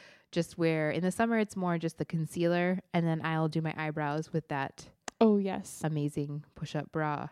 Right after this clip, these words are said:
Speaker 1: for eyebrows.
Speaker 2: <laughs> That's right. I like that
Speaker 1: That,
Speaker 2: analogy.
Speaker 1: that nyx. I think it's actually called that in the
Speaker 2: Really?
Speaker 1: name. Uh-huh.
Speaker 2: <laughs> Okay, we'll link to it.
Speaker 1: Yeah,
Speaker 2: So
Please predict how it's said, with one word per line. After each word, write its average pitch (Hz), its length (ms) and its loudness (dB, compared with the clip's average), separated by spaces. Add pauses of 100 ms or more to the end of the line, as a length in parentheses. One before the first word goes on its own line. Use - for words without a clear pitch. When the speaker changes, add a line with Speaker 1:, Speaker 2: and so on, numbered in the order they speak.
Speaker 1:
for 143 340 -8
eyebrows. 139 760 -2 (180)
Speaker 2:
<laughs> - 180 -12
That's 539 220 0
right. 277 200 0
I 233 120 4
like 226 240 -4
that 311 120 2
Speaker 1:
That, 277 80 0
Speaker 2:
analogy. 156 640 2
Speaker 1:
that 156 160 2
nyx. - 600 -4 (280)
I 185 100 6
think 208 200 6
it's 311 100 2
actually 180 300 6
called 160 320 2
that 139 180 0
in 156 160 2
the - 80 6
Speaker 2:
Really? 392 320 8
Speaker 1:
name. 508 80 0 (140)
Uh-huh. 151 240 -2 (260)
Speaker 2:
<laughs> 359 120 8 (260)
Okay, - 240 6
we'll 226 260 6
link 185 300 0
to 180 160 2
it. 180 80 4
Speaker 1:
Yeah, 175 80 8
Speaker 2:
So 185 80 6